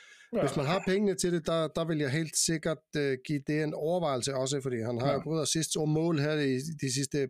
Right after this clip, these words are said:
Speaker 2: par kampe efterhånden.
Speaker 1: Ja, han er også på, han er også på min liste her. Altså, jeg har, jeg har listet fire spillere, eller fire forsvarsspillere, som virkelig er dem, der, der, der, der står frem som de klart, klart bedste bud lige nu, og den ene, den første er Trippier,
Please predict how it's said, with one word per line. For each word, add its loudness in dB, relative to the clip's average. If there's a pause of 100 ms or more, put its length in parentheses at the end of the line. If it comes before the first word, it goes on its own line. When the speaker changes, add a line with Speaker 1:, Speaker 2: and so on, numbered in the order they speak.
Speaker 2:
par -2
kampe -2 (100)
efterhånden. -2 (220)
Speaker 1:
Ja, -2 (220)
han -4
er -2
også -2
på, -4 (400)
han -2
er 2
også -2
på -4
min -2
liste 0
her. 0
Altså, 0
jeg 2
har, -4 (540)
jeg 0
har 0
listet -2
fire 0
spillere, 0
eller -2
fire -2
forsvarsspillere, -2
som -2
virkelig -2
er -4
dem, -4
der, -2 (220)
der, -2 (360)
der, 0 (800)
der -2
står -2
frem 0
som -2
de -2 (160)
klart, -2
klart -2
bedste -2
bud 0
lige 0
nu, -2
og 0
den -2
ene, 0 (680)
den -4
første -2
er -2
Trippier, -2